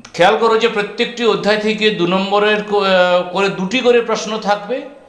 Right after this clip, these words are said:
এবং এই দুটি প্রশ্নের অর্থাৎ আটটি যে অধ্যায়, ষোলোটি প্রশ্ন, তার মধ্যে তোমাকে করতে হবে এগারোটি প্রশ্নের উত্তর। এগারো into two সমান বাইশ। প্রথম অধ্যায় ইতিহাসের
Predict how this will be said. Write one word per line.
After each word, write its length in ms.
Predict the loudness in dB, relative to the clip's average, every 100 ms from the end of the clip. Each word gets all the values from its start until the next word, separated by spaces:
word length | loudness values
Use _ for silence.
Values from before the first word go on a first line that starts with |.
| _ _ _
এবং 260 | -6 -2 0
এই 120 | 0
দুটি 460 | -2 -4 0 0 0 2
প্রশ্নের 920 | 2 0 -2 -2 0 0 -2 -4 -16 -10
অর্থাৎ 320 | -4 -2 0 2
আটটি 520 | 2 2 0 -8 -4
যে 100 | -2
অধ্যায়, 460 | -2 0 2 2
ষোলোটি 440 | 0 -2 -2 0 -4
প্রশ্ন, 640 | -2 -2 -2 -2 -2 -2 -8 -18 -20 -20 _ 0
তার 140 | 0
মধ্যে 240 | 0 -2
তোমাকে 380 | 0 2 2 0
করতে 320 | -2 -4 -2
হবে 420 | 0 2 2 0 -4
এগারোটি 460 | -2 2 2 2 -2
প্রশ্নের 400 | -4 -4 -2 -2
উত্তর। 320 | -2 -4 -2
এগারো 300 | 0 2 2
into 320 | 0 -4 -6 -8 -6
two 180 | -4
সমান 340 | -4 -2 -2 0
বাইশ। 420 | 0 -2 -6 -12 -18 -20 _ _ _ _ _ _ _ _ -2
প্রথম 420 | 0 4 2 2
অধ্যায় 380 | -4 -2 0 0
ইতিহাসের 880 | -2 -2 -2 0 2 0 0 -14